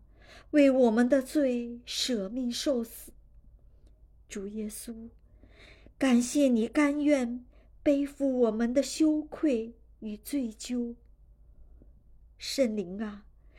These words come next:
感谢你藉着耶稣救恩的福音，呼召我们出死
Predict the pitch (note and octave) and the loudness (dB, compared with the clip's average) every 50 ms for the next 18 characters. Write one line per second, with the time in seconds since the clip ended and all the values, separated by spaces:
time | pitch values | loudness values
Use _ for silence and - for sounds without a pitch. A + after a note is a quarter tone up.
0 | - - - - - C4+ A#3+ A3+ A3+ A#3+ - D4 C4 B3 A#3 G#3 G#3 G#3 - A3+ | -20 -20 -18 -6 0 2 2 2 2 2 4 4 4 4 4 2 0 -2 -2 -4
1 | A#3+ A#3+ B3 B3 B3 B3 C#4 C4+ C#4 C#4 - C#4+ C4+ C4 C#4 C#4 - - - - | -4 -2 -2 -2 -2 0 0 0 0 -2 -4 -8 -8 -8 -8 -10 -12 -4 2 4
2 | E4 D#4 C#4 - - D4 D4+ E4 D#4+ D#4 D4 B3 - - - A#3 A#3+ C4 C4+ D4 | 4 4 4 2 2 2 0 2 2 0 0 0 -2 -6 -6 -4 -2 0 0 0
3 | C#4+ C#4+ C#4+ C#4+ - - - - - - - - - - - - - - D#4 C#4+ | -2 -2 -6 -10 -16 -20 -20 -20 -20 -20 -20 -20 -20 -20 -18 -10 -4 -2 0 0
4 | D4 D4 - D#4 D4 D4 D4 C#4 B3 G3 E3 F3 F#3+ G#3 G#3+ G#3+ A3+ - - - | 0 0 0 2 4 4 4 4 4 2 2 0 -2 -6 -8 -10 -14 -16 -20 -20
5 | - - - - - D#4+ D4+ D4+ D4+ D4+ - - - G3+ | -20 -20 -8 -2 0 0 2 0 0 -4 -6 -12 -12 -12